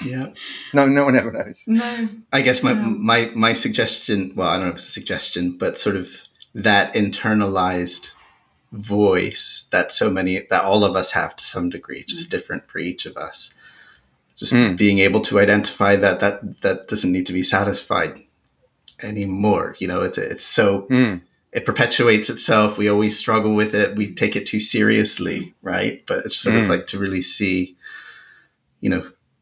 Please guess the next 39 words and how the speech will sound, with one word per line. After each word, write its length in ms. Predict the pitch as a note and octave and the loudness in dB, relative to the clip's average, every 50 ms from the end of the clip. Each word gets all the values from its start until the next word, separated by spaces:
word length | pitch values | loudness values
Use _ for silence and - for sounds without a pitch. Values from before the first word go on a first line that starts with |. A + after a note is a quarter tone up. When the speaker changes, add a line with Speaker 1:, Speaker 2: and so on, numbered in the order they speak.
| _ _ _ _ _ _ _ _ _ _ _ _ - | _ _ _ _ _ _ _ _ _ _ _ _ -2
Speaker 1:
we 100 | B2 A#2 | 0 2
get 160 | G#2 A2 G#2 | 2 4 4
into 240 | G#2 G2+ G2+ G2+ G2 | 4 2 2 2 2
a 40 | F#2+ | 2
cycle, 320 | - F#2+ G2 - - G#2 | 2 2 2 2 2 2
I 80 | F#2 F#2 | 0 2
think, 180 | - F#2+ F#2 - | 0 0 -2 -2
of 140 | F2+ - - | -2 -4 -4
keep, 400 | - - A2 - - - - - | -2 0 0 0 -2 -6 -10 -6
keeping 380 | - - G#2 - - G2+ G2 | -2 -2 0 2 2 2 2
on 100 | F#2+ F#2+ | 2 2
having 380 | F2+ - - F2 E2+ F#2 F2+ F2 | 2 2 0 0 0 0 0 0
to 180 | - - - F#2+ | -2 -2 -2 -2
answer 400 | G2 G2 - - - - E2 D#2+ | -2 0 0 0 0 0 0 0
it 180 | D#2+ - - - | -2 -2 -4 -4
and 140 | F2+ E2+ - | -4 -2 -2
Speaker 3:
Yeah. 100 | F#2 - | -2 -2
Speaker 1:
to 160 | - - - | -2 -2 -4
find 500 | - - - - F2 F2+ F2 F2+ - - - - - - - | -4 -2 -2 0 0 2 2 0 -2 -4 -8 -12 -16 -14 -10
something 380 | - - - - - - G#2 | -8 -6 -6 -6 -4 -4 -4
that 180 | - - - - | -4 -4 -6 -4
fits, 500 | - - - - - - - - - - - - - | -2 0 0 0 -2 -6 -12 -12 -12 -12 -16 -16 -14
right? 140 | - - - _ - - - - - - - | -14 -14 -14 _ -12 -10 -8 -8 -8 -8 0
Speaker 2:
Yeah, 280 | - A3 A#3 A3+ G3+ E3+ | 4 6 6 8 6 6
which 200 | D3+ E3 E3+ - G3 | 6 4 4 4 2
is 100 | E3+ G3 | 2 2
interesting, 600 | - - - F#3 G3 G3 - D#3+ D3+ - D#3+ E3+ | 2 4 4 2 2 2 2 0 0 0 0 0
isn't 160 | F3 D3+ C#3 | 0 2 0
it? 20 | B2 | 2
'Cause 100 | B2 C3+ | 4 4
I 80 | C#3 | 2
think 220 | C#3 - E3 D3+ - | 2 2 0 -2 0
that's 180 | B2+ C3+ - | -2 -2 0
one 120 | - E3+ E3+ | 0 0 0
of 60 | D#3 | 0
the 60 | D#3 | 0
things 140 | C#3+ B2+ - | 0 0 0
I 80 | B2+ B2 | 0 2
maybe 500 | C3 C3+ C#3 B2+ A2 A2+ A2 G#2 - | 2 2 2 2 0 -2 -4 -4 -6